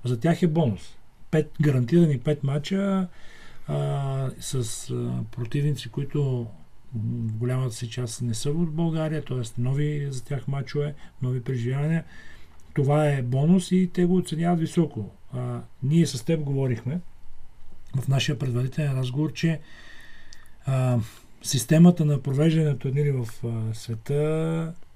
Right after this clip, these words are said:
има доста недостатъци, изказани от много различни посоки. И, м, може би формата на ю ти ар турнирите е бъдещето на провеждане на турнирите. Може би не.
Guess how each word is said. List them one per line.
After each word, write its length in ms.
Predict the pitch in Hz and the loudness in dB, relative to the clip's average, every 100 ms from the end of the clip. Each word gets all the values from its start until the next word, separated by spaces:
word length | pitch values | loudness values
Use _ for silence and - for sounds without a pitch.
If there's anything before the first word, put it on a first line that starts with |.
| - - - - - | -18 -16 -18 -16 -4
има 160 | 139 143 | 0 4
доста 1040 | 147 147 - 156 151 156 151 147 143 135 113 - - - - 123 | 4 2 2 2 4 2 2 0 -2 -6 -10 -16 -18 -18 -8 -4
недостатъци, 720 | 117 113 139 127 113 - 143 | -2 -2 -2 -4 -6 -6 -2
изказани 640 | 175 156 - 143 135 139 | 0 0 -4 -2 0 0
от 120 | 123 135 | 0 0
много 260 | 135 123 | 0 0
различни 380 | 113 123 - 113 | 0 -2 -2 -6
посоки. 560 | 107 - 123 110 170 180 - - - - - - - - - | -6 -8 -8 -2 -2 -2 -8 -16 -16 -16 -14 -14 -14 -16 -4
И, 340 | 147 160 170 170 - 156 | 0 4 4 2 -8 -4
м, 520 | 147 151 147 147 143 - - - - - - 123 | -2 0 0 0 -2 -6 -10 -14 -14 -16 -10 -2
може 320 | 135 151 151 | 4 4 4
би 200 | 147 151 | 4 2
формата 460 | - 135 147 165 165 | 2 4 4 6 6
на 80 | |
ю 100 | 160 | 6
ти 100 | 147 | 4
ар 100 | 151 | 2
турнирите 560 | 135 135 135 147 - 165 | 2 0 0 0 0 0
е 40 | |
бъдещето 520 | 143 165 151 117 - 117 | 2 4 4 2 0 -4
на 80 | |
провеждане 420 | 110 110 107 101 98 | -2 -2 0 -2 -4
на 80 | |
турнирите. 760 | 92 101 98 101 98 - 180 190 - - - - | -6 -8 -6 -6 -6 -2 -2 -4 -10 -14 -10 -2
Може 220 | 113 123 | 2 4
би 100 | 143 | 8
не. 220 | 160 127 | 10 8